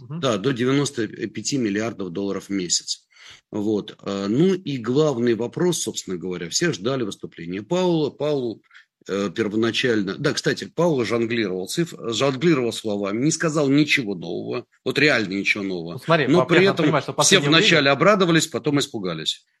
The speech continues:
Speaker 1: все знают уже, насколько повышает ставка. <laughs> Вот, рынок как бы понимает плюс-минус. Ну, вот. Самое важное, что он дальше скажет. То есть, что он скажет про декабрь, что он скажет про следующий квартал,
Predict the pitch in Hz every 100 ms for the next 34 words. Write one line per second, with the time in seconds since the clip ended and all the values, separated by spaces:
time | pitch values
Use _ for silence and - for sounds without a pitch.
0 | - - 156 170 131 143 147 123 117 120
1 | - 131 127 120 117 - 131 - - -
2 | - - - _ - 190 131 131 - -
3 | 139 139 139 123 113 107 123 135 113 -
4 | 110 - 107 - 127 113 123 _ _ _
5 | - - 127 120 - _ - 151 160 185
6 | 151 - 151 147 139 139 131 - 120 98
7 | 90 _ _ _ - 123 _ - - 185
8 | 202 135 - 160 151 - 127 120 - 123
9 | 120 117 - _ _ _ _ - - 160
10 | 196 165 - 143 123 - 139 131 160 156
11 | 143 139 - 143 - 117 113 110